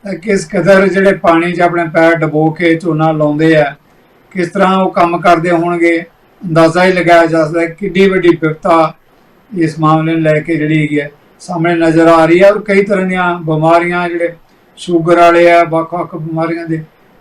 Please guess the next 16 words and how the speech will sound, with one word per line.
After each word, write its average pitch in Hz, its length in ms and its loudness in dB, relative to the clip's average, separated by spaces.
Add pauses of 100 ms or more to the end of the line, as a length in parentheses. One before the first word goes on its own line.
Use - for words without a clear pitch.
ਪੀੜਤ 170 380 4
ਹੈਗੇ 165 220 2
ਆ, 170 40 4
ਉਹਨਾਂ 180 180 0
ਬਾਰੇ 180 240 -2
ਡਾਕਟਰ 165 340 0
ਇਹ 165 140 2
ਰਾਏ 160 240 4
ਦੇ 165 220 4
ਰਹੇ 156 220 0
ਆ 147 60 0 (560)
ਕਿ 185 120 -2
ਤੁਹਾਨੂੰ 165 340 0
ਵਧੇਰੇ 165 340 4
ਗਰਮੀ 156 340 2
ਤੋਂ 156 240 -4